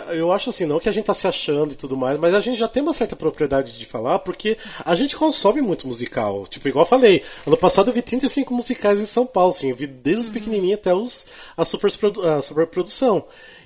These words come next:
Speaker 1: Então, ah, eu acho, ah, como assim a gente consome muito, então a gente consegue comparar, a gente co-, já conhece o trabalho dos atores, a gente conhece o trabalho das produções, então dá pra gente fazer esse comparativo de analisar um pouquinho melhor o, o trabalho.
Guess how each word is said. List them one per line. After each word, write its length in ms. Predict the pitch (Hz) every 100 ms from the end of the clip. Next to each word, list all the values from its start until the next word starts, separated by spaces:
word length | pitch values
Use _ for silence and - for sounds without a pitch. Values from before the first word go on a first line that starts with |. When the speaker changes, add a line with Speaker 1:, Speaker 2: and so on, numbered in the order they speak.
| -
Speaker 1:
Então, 720 | 143 - 160 156 160 180 190
ah, 520 | 170 175 180 175 175
eu 140 | 165 170
acho, 240 | 196 -
ah, 280 | 175 165 151 -
como 160 | 202
assim 160 | 254 196
a 40 |
gente 180 | 156 156
consome 420 | - 147 - 143
muito, 280 | 135 139 185
então 120 | -
a 60 | 165
gente 160 | 160 -
consegue 380 | 208 - 208
comparar, 640 | 240 - 214 202 185 175 165
a 60 |
gente 180 | 147 147
co-, 160 | - 170 - -
já 100 | 180
conhece 320 | 170 165 165
o 20 | -
trabalho 300 | 170 147 139
dos 160 | 123
atores, 400 | 147 - 165 156
a 40 | 135
gente 120 | 135
conhece 300 | 160 165 -
o 20 |
trabalho 240 | 170 147
das 160 | 143 131
produções, 680 | - 135 - - 160 185 -
então 360 | 175 - 185 214 - - -
dá 160 | - 302
pra 120 | -
gente 180 | 254 202
fazer 180 | 165 143
esse 100 | -
comparativo 880 | 135 143 127 123 - 143 160 147
de 320 | 135 117 139 139
analisar 460 | 127 131 131 135
um 40 | 139
pouquinho 420 | - - - 127
melhor 280 | 123 120 117
o, 200 | 113 131
o 60 |
trabalho. 580 | 123 131 117 98 87 87